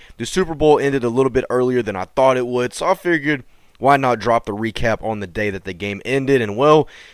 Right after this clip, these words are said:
Super Bowl fifty-seven is officially over with. The twenty twenty-two to twenty-three season is officially over with, and man, what a great Super Bowl game it was.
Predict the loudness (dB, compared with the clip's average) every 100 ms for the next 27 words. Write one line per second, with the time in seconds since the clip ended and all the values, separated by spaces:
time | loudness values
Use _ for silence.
0 | _ -8 -6 -4 0 0 4 2 2 0
1 | 2 4 2 -2 -4 0 0 0 -2 0
2 | 2 2 2 -2 -2 -2 -6 -10 -4 -4
3 | -4 -4 -4 -6 -6 0 0 0 -6 _
4 | -12 -10 -6 -4 -4 -4 -4 -4 -4 -6
5 | -6 -8 -8 -6 -4 -2 -2 -2 0 -2
6 | -2 -8 -2 2 2 0 -6 -20 _ -4
7 | 2 2 2 0 -2 -2 -2 -2 0 0
8 | 0 0 -2 -2 -4 2 4 4 0